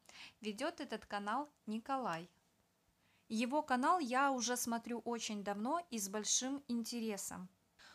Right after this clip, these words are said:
Думаю, что для мужского пола особенно будет интересен его канал, так как Николай простым человеческим языком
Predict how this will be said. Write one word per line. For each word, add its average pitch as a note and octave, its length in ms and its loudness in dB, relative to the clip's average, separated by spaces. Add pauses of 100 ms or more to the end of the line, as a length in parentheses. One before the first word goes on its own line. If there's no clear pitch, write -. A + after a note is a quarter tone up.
(260)
Думаю, D4 460 4
что - 220 2
для B3 200 4
мужского B3 640 2
пола D4+ 340 4
особенно A#3+ 720 2
будет B3+ 460 -2
интересен A#3+ 600 0
его G#3+ 320 0
канал, A#3 600 0 (240)
так D4 200 6
как B3 220 0
Николай B3 500 4
простым D4 460 0
человеческим A#3+ 800 0
языком A3+ 680 0